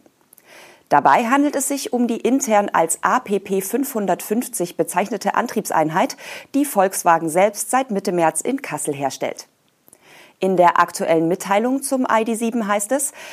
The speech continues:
dass es die bislang leistungs- und drehmomentstärkste E-Maschine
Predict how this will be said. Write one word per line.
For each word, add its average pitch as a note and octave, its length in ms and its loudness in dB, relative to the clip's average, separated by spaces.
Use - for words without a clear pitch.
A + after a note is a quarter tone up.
dass C4 200 4
es - 160 0
die A3 120 0
bislang F#3+ 520 2
leistungs- A3 580 2
und C4 360 -2
drehmomentstärkste E3+ 880 0
E-Maschine F#3 640 0